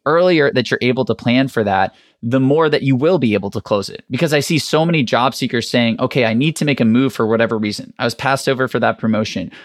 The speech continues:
There was a restructuring and I don't love the new setup, or this culture is getting more and more toxic." And then they go look for these jobs, they have the skill gaps, and they're scrambling to find ways to fill them. They're scrambling to find ways to make up that skill gap or to spin the experience they have.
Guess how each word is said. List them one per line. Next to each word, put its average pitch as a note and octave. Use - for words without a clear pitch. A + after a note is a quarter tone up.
There A#2+
was B2
a C3+
restructuring A#2+
and A#2
I B2+
don't B2+
love A#2
the A#2
new A2+
setup, G2
or A#2
this C3+
culture C#3
is A#2
getting A#2+
more B2
and A#2+
more G#2+
toxic." -
And C#3+
then F#3
they F3+
go E3+
look D#3
for F3+
these C#3+
jobs, A#2+
they B2
have C#3
the C3
skill D3
gaps, G2+
and A#2
they're A#2
scrambling B2+
to A2
find A2+
ways G#2
to G#2
fill D3+
them. -
They're G#2
scrambling C#3
to A2
find A#2
ways A#2
to -
make G#2+
up A2
that G#2+
skill G#2+
gap G#2
or G#2+
to G#2
spin B2+
the A#2
experience G2+
they G2
have. -